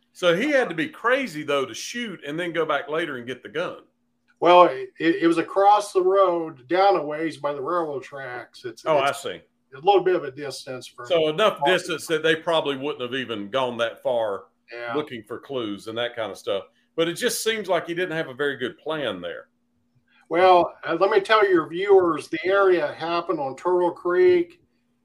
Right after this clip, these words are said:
Speaker 2: and Oak Lawn, right there in that corner. Uh, General Edwin Walker lived right in that area. The house still stands.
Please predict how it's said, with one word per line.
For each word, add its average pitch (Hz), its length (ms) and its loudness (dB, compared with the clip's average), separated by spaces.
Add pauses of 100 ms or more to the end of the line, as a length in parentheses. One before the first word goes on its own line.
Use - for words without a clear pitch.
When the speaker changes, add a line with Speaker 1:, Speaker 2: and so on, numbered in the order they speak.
(180)
Speaker 2:
and 139 400 -14
Oak 170 260 2
Lawn, 170 520 -6
right 165 220 0
there 175 120 -2
in 160 80 -4
that 147 180 -8
corner. 156 640 -10
Uh, 135 280 -8
General 165 600 -2
Edwin 160 300 -6
Walker 143 500 -4
lived 147 220 -6
right 139 240 -6
in - 60 -20
that 139 180 -14
area. 147 400 -10 (300)
The 139 60 -8
house 185 320 4
still 185 200 4
stands. 190 680 -4